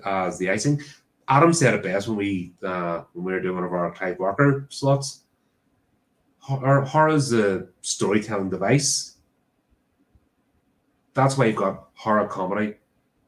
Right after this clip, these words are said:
horror, uh, psychological horror, supernatural horror. You know, that's, horror is the method of storytelling. It's a storytelling device.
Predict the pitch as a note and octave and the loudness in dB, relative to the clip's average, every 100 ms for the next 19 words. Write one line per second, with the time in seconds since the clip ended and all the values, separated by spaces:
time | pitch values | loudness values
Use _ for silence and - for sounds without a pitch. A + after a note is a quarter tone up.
0 | _ _ _ _ _ _ _ _ _ _ | _ _ _ _ _ _ _ _ _ _
1 | _ _ _ _ - A2 G#2 G#2 G2 F#2 | _ _ _ _ -4 0 2 4 2 -2
2 | - _ _ _ _ _ _ G#2+ G2 - | -12 _ _ _ _ _ _ -6 -2 2
3 | A2+ A2 F#2+ G2 G#2 F2+ G#2+ A2 G#2 G#2 | 2 2 -2 -2 -4 -4 -2 0 -2 -4
4 | _ _ _ _ - - A2 G2+ F#2+ F#2+ | _ _ _ _ -12 -2 -2 -2 -4 -4
5 | A2 G#2 G#2 G#2 G2+ - _ - G#2 G2+ | -6 -2 0 0 -2 -6 _ -6 -4 0
6 | A#2+ - - - - C3+ C3+ C3+ G#2+ G2+ | 0 0 -4 -6 -2 4 6 6 4 0
7 | G2 F2+ - - _ _ _ _ _ _ | -2 -2 -6 -6 _ _ _ _ _ _
8 | _ _ _ G#2+ G#2+ G#2+ G#2 G#2 G2+ G#2+ | _ _ _ -10 -2 -2 0 0 0 0
9 | C3 B2 - C#3 B2+ B2 B2+ B2 A#2+ A#2 | 0 -2 -2 0 0 0 -2 0 -2 -6
10 | _ _ _ _ _ _ _ _ _ _ | _ _ _ _ _ _ _ _ _ _
11 | _ _ _ _ - G#2 - G#2+ G2+ - | _ _ _ _ -10 -8 -6 -4 -4 -2
12 | B2 A2+ G#2+ G2 F#2 F#2 F#2 C3+ - - | 0 0 -2 -6 -6 -4 -2 -2 -2 -4
13 | - | -6